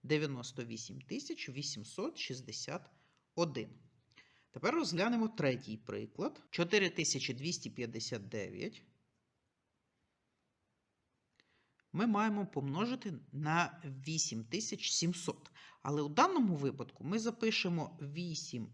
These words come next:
і сім під п'ять та дев'ять і два нулі допишемо. Тобто ми множити на два нулі не будемо, ми їх потім знесемо просто.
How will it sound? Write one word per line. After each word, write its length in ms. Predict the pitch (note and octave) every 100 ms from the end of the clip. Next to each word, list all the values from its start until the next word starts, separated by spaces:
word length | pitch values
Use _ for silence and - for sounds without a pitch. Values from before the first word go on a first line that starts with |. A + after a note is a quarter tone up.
| -
і 140 | E3
сім 560 | E3+ - C#3 C3 G#2+ - - _ _ _ - _ _ _ _ _ _
під 320 | - C#3 C3+ -
п'ять 400 | C#3+ D3 A#2 B2
та 100 | G2+
дев'ять 460 | - D4+ C#4+ - D#3
і 80 |
два 240 | C#3 C3+ A3
нулі 300 | G3+ D#3+ G3+
допишемо. 760 | D3+ E3 F#3+ E3+ C#3 - - -
Тобто 300 | E3+ - E3
ми 180 | F3+
множити 680 | E3+ G3+ G#3+ A3 F3 D#3 D3+
на 200 | C3 E3
два 340 | D#3 D3+ D3 C#3
нулі 340 | D3 D#3 C#3
не 220 | C3 F#3
будемо, 540 | E3+ C#3+ C3+ B2+ F3+ D4 - - -
ми 120 | A3+
їх 240 | D#4+ -
потім 400 | - - C4 F#3+ - -
знесемо 760 | C#3+ D3+ G3+ - D3 A2+ G#2+
просто. 420 | - - - -